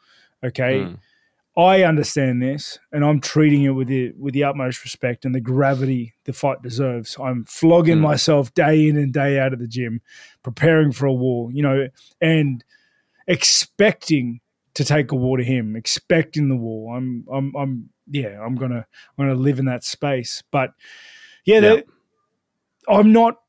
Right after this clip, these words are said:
Speaker 1: I'm not planning past Dricus, okay?
Speaker 2: Okay.
Speaker 1: The media i-, is obviously pumping their headlines to get views and clicks. But
Speaker 2: For sure.
Speaker 1: I'm not looking past Dricus. Dricus is too dangerous. I do, though,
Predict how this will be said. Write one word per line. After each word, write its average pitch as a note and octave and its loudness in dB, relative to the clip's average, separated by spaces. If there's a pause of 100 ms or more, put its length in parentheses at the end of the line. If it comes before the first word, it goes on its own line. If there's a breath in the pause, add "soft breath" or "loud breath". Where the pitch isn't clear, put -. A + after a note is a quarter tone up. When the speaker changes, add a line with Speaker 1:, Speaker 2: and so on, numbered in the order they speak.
(120)
Speaker 1:
I'm F#3 6
not G#3 4
planning E3 2
past C3+ -4
Dricus, A#2 -12 (180)
okay? C#3+ -2
Speaker 2:
Okay. G#2 -2
Speaker 1:
The E3+ 2
media F#3 6
i-, E3+ 6
is D#3+ 4
obviously D#3 2
pumping D3+ 0
their D3 0
headlines C3+ -2
to C#3+ -6
get C3+ -2
views C3+ 0
and C3 -2
clicks. - -10 (460 soft breath)
But C#3 0
Speaker 2:
For A#2+ -2
sure. F#2 -4 (600)
Speaker 1:
I'm D#3 4
not D3 2
looking C#3 -2
past B2 -4
Dricus. - -12
Dricus D3 0
is C#3 -2
too D#3 -2
dangerous. C3 -2 (160)
I F3+ 6
do, F#3 4
though, D#3+ 4